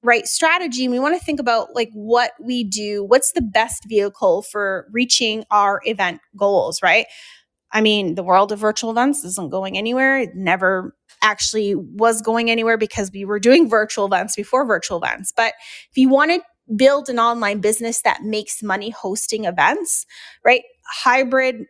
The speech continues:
virtual events, they're non-negotiable. And I'm gonna throw some stats at you. So ninety-three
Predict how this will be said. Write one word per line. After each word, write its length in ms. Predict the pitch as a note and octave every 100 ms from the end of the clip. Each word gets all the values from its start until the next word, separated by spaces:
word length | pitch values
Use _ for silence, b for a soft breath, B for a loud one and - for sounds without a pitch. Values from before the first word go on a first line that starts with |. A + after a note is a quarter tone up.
| _
virtual 720 | G#3 A#3+ B3 - B3 A#3+ A#3+
events, 340 | A#3+ A3 A#3 -
they're 140 | A3+
non-negotiable. 960 | A#3+ A3+ A3+ G3 F#3+ F#3 - - - - _ _ -
And 360 | A3 G#3+ G#3+
I'm 60 | -
gonna 100 | A#3
throw 160 | A#3+
some 160 | A#3 G#3+
stats 380 | - G#3+ A3+ -
at 100 | F#3+
you. 140 | G3
So 140 | - G#3+
ninety-three 920 | A3 A3+ A#3 C#4 D4 - C#4+ C4+